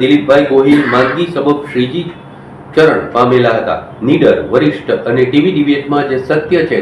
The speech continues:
તેને રજૂ કરનાર સ્વર્ગસ્થ દિલીપભાઈ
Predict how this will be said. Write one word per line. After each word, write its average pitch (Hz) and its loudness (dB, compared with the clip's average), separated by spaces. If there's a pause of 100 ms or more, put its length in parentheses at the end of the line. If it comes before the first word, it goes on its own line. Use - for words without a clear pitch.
તેને 123 0
રજૂ 131 -6
કરનાર 135 -2 (360)
સ્વર્ગસ્થ 131 2 (180)
દિલીપભાઈ 139 0